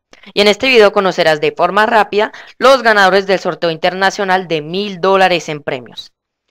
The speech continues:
Durante este video quiero decir varias cosas. En primer lugar, decir que los ganadores se dieron en directo,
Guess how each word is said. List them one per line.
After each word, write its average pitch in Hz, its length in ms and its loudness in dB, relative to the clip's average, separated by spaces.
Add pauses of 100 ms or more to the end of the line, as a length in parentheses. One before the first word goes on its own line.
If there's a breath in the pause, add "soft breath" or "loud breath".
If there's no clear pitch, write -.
(300 soft breath)
Durante 208 380 4
este 247 260 0
video 190 500 2 (220)
quiero 175 240 2
decir 165 420 -2
varias 135 480 -6
cosas. 214 500 -2 (540 loud breath)
En 208 160 0
primer 220 300 2
lugar, 233 420 4 (220 loud breath)
decir 180 340 -2
que 220 140 -2
los 220 160 2
ganadores 180 420 4
se - 80 -8
dieron 165 340 -4
en 175 120 -8
directo, 185 520 -2